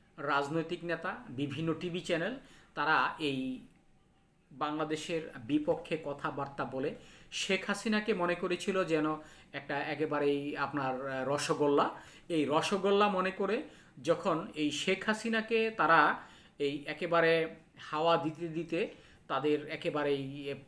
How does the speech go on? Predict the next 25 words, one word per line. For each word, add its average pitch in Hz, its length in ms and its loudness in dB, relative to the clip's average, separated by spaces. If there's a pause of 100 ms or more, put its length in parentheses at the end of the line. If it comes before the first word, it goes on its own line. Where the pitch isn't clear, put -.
(400)
প্রধান 160 540 0
ফটকে 160 420 -4
নিয়ে 165 220 -2
গেল, 190 220 -4 (380)
ঠিক - 220 -8
তখন 180 320 -2
দেখলো 156 240 0
যে 185 360 -4
শেখ - 340 0
হাসিনাও 226 560 0 (280)
এই 170 160 0
অপ্রাসঙ্গিক 175 840 0
কথা - 280 0
বলে, 247 320 0 (720)
বলে 156 300 -2
এখন 147 260 -6
ভারত 160 340 0
এবং 151 240 0
বাংলাদেশের 143 520 -2
মধ্যে 135 320 0
যে 143 140 0
একটা 139 280 -2
বিভক্তি 151 480 -2
সৃষ্টি - 360 -10
করেছে - 400 -8